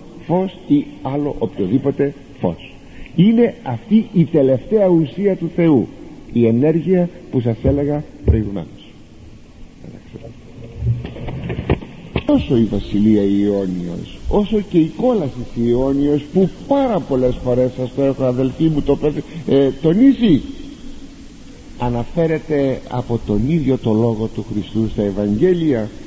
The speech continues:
όταν λέγει, Ματθαίος είκοσι πέντε σαράντα έξι, «Και απελεύσανται ούτε εις κόλαση με αιώνιον, είδε δίκαιοι εις ζωήν αιώνιον».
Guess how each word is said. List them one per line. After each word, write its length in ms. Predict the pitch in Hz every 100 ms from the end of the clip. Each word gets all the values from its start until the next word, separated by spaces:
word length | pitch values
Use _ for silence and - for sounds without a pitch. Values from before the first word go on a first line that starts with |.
| - -
όταν 320 | 127 131 131
λέγει, 460 | 123 131 117 117 110 -
Ματθαίος 520 | 120 120 - 151 135 127
είκοσι 240 | 135 120 -
πέντε 280 | 143 117
σαράντα 440 | 113 160 175 180 214
έξι, 420 | 220 - 208 147 - - - - -
«Και 120 | 151
απελεύσανται 920 | 131 123 123 139 131 - 135 127 127 -
ούτε 260 | 151 151 135
εις 240 | 139 135 -
κόλαση 520 | 156 156 147 131 147
με 60 | 127
αιώνιον, 580 | 151 214 240 247 240 226 - -
είδε 340 | 135 131 135 117 98
δίκαιοι 760 | 135 151 - 175 170 170 170 165 -
εις 160 | 131 135 - 123 95
ζωήν 400 | 98 98 120 147 131 - -
αιώνιον». 480 | 95 98 85 73